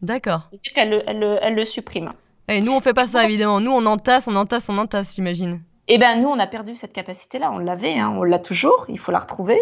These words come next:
Speaker 2: C'est des mécanismes qu'on peut retrouver, euh, assez facilement. Mais on a perdu cette capacité de défigement de notre corps.
Speaker 1: D'accord. Donc, d'élimination de cette mauvaise énergie et cette mauvaise expérience, quoi.
Speaker 2: Exactement. Exactement.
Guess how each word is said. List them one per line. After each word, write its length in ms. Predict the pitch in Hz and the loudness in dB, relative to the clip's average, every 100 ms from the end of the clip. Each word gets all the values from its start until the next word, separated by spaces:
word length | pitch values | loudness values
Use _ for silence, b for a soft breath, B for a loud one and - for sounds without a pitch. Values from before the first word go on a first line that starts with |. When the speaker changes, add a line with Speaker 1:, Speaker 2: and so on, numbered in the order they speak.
| 466 | 0
Speaker 2:
C'est 140 | - 180 | -4 -6
des 100 | 175 | -4
mécanismes 580 | 170 _ - 185 190 175 | -6 _ -18 -10 -6 -6
qu'on 180 | 180 | -6
peut 120 | 170 170 | -4 -4
retrouver, 500 | 170 - 170 175 170 | -4 -2 2 4 4
euh, 460 | - - - - | 4 4 4 4
assez 300 | - 165 180 | 4 2 -2
facilement. 560 | 170 170 - 190 - - B B B B | -6 -8 -2 4 4 4 B B B B
Mais 140 | 214 190 | 2 4
on 60 | 190 | 4
a 100 | 185 | 2
perdu 340 | 214 226 247 | 2 2 0
cette 180 | - - | -8 -8
capacité 500 | 214 208 196 - 247 | -6 -6 -8 -6 -6
de 140 | 214 | -4
défigement 560 | 190 196 233 - 233 220 | -4 -2 -4 -2 -2 0
de 60 | 214 | 0
notre 240 | 202 - | -2 -4
corps. 400 | 190 - - - _ - | -4 -2 -2 -8 _ -14
Speaker 1:
D'accord. 540 | 175 220 - 202 180 165 - | -8 -6 -2 -2 -2 -6 -8
Donc, 120 | 185 190 | -4 0
d'élimination 540 | 233 247 240 214 269 | 0 0 0 0 -2
de 180 | 247 202 | -2 -2
cette 220 | 220 202 | -4 -4
mauvaise 400 | 196 196 208 190 | -2 0 0 -2
énergie 320 | 202 190 185 | -2 -2 -2
et 60 | 247 | -6
cette 180 | 220 208 | -6 -4
mauvaise 220 | 190 180 | -4 -4
expérience, 500 | 160 226 214 196 - | -2 -2 0 -4 -6
quoi. 220 | 170 156 - - - | -6 -8 -10 -20 -2
Speaker 2:
Exactement. 720 | 196 180 185 226 - 202 165 - _ - | 2 4 2 2 0 0 -2 -6 _ -6
Exactement. 680 | 185 180 226 - 208 165 - | -4 -2 -4 -4 -4 -4 -8